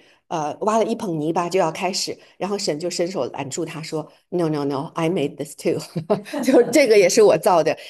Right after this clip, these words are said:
你如果真的要复制我的过程的话，你就是要从无到有这样子。那所以神的创造不是来料加工啊，是从无到有。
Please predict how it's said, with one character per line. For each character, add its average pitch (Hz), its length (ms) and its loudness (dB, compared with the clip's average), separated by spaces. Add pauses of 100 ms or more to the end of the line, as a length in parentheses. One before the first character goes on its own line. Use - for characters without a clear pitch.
你 202 140 0
如 208 160 4
果 208 180 2 (220)
真 262 220 4
的 240 80 2
要 190 260 4
复 220 180 -4
制 202 140 -2
我 160 100 2
的 143 120 -2
过 196 160 -2
程 143 180 -12
的 165 80 -10
话， 196 180 -6
你 180 100 -8
就 190 120 -6
是 - 140 -6
要 185 120 0
从 160 320 -8 (400)
无 175 160 -8
到 196 200 -2
有 151 200 0
这 - 100 -12
样 156 220 -10
子。 - 120 -14 (240)
那 320 100 -4
所 311 120 -2
以 294 260 -4
神 240 220 2
的 302 80 4
创 262 260 -2
造 220 160 0
不 190 120 -4
是 214 120 -2
来 143 140 2
料 175 160 -2
加 170 220 -10
工 160 200 -8
啊， 127 120 -6
是 - 100 -10
从 208 180 -2
无 180 200 -2
到 170 200 -2
有。 - 240 -6